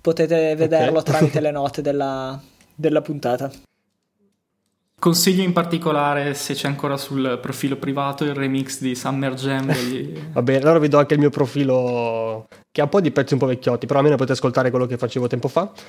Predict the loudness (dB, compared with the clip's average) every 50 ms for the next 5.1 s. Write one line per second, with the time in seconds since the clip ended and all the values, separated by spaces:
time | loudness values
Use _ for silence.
0 | -20 -20 -20 -20 -8 _ 0 0 0 0 0 0 0 0 0 0 0 -2 -2 -2
1 | -2 -4 -4 -6 -6 -6 -6 -8 -8 -10 -10 -12 -12 -10 -8 -8 -8 -6 -4 0
2 | 0 2 2 2 0 0 0 2 2 2 4 2 2 0 0 0 -2 -2 0 -2
3 | -2 -4 -4 -8 -6 -6 -4 -4 -2 -2 -2 -4 -4 -4 -2 0 0 0 -2 0
4 | 0 0 0 0 0 -2 -2 0 0 0 0 0 0 -2 -2 -2 -2 -2 0 0
5 | 0 -2